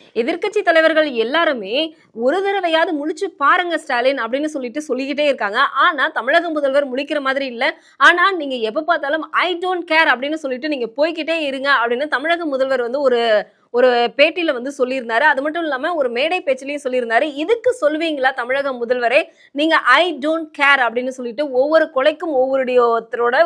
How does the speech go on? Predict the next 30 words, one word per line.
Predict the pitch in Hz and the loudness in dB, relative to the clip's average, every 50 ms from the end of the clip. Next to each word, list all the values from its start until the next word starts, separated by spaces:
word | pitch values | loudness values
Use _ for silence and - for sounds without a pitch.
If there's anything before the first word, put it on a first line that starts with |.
| 311 254 | 2 0
உயிரும் | 233 254 285 320 359 403 415 415 | -6 -4 -2 -2 -2 -2 -2 -4
வந்து | 359 294 262 262 311 330 277 226 | -6 -6 -6 -6 -6 -6 -4 -2
எந்த | 240 269 311 359 415 381 | -2 -2 0 0 -2 0
அளவுக்கு | 330 320 320 311 320 320 | 0 0 -2 -2 -4 -10
மதிப்பு | 277 240 233 247 262 349 - 370 330 285 | -8 -6 -8 -6 -6 -8 -8 -8 -8 -8
மிக்கதா | 262 - - 294 285 294 | -8 -6 -2 0 2 4
அப்படின்னு | 262 233 226 233 233 285 330 381 - _ - - _ | 2 2 2 0 0 0 -2 -4 -6 _ -20 -18 _
உங்களுக்கு | - 269 277 294 285 285 269 269 | -4 0 2 2 2 2 0 -2
தெரியவே | 269 262 277 320 349 349 339 349 349 311 277 | 0 0 0 2 0 -2 -2 -2 -2 -2 -4
இல்லையா? | 262 254 247 269 285 262 247 262 | -4 -2 0 0 0 0 -2 -4
இப்ப | 302 302 - - 480 466 | -6 -6 -2 0 0 0
நீங்க | 427 381 339 311 320 | 0 0 -2 -2 -2
சொல்லுவீங்களா | 311 302 320 339 359 330 285 254 254 269 262 - - | -2 -2 -2 0 -2 -2 -2 2 2 2 2 2 0
"I | - 240 285 262 | 0 0 0 0
don't | 285 302 294 277 285 | -2 -4 -4 -2 0
care" | 269 254 247 | 2 2 2
அப்படின்னு? | 233 220 220 220 226 214 208 240 269 240 190 _ _ _ _ _ _ - | 2 0 0 -2 -2 -2 -2 -2 -2 -2 -4 _ _ _ _ _ _ -2
அஹ், | 247 277 339 392 381 - _ - | 2 2 2 2 0 -4 _ -2
"I | - 233 262 | 0 2 2
don't | 269 339 349 339 330 | 2 0 0 0 2
care"னு | 302 294 285 302 320 311 320 | 2 2 2 0 -4 -4 -4
சொல்லுவீங்க | - 285 302 339 370 359 370 349 349 339 330 - - | -4 -2 -2 -2 0 -2 -2 0 0 0 0 0 0
அப்படின்னா | 247 247 247 240 226 240 302 330 | 0 0 0 0 0 0 0 0
கண்டிப்பா | 311 - 254 269 320 349 381 359 320 - 294 320 359 359 - _ _ _ _ - | -2 -4 -6 -4 -4 -4 -6 -6 -6 -2 -2 -2 -2 -2 -6 _ _ _ _ -6
அந்த | - 220 233 226 | -4 -4 -2 -2
சீட்ல | 214 220 - 339 392 440 440 403 370 339 294 269 | -4 -2 0 0 0 0 0 0 0 0 0 -2
இருக்கிறதுக்கு | 269 302 330 330 330 311 285 254 254 254 285 330 311 269 | -4 -4 -4 -2 -2 -2 0 -2 -2 -4 -2 -4 -4 -4
முதல்ல | 247 233 220 254 285 330 320 320 | -4 -4 -4 -2 0 0 -2 -2
தகுதியே | - 247 240 262 311 294 311 339 349 330 277 240 | -4 -6 -4 -4 -4 -4 -2 -2 -2 -4 -4 -6
இல்ல | 247 262 294 | -6 -2 2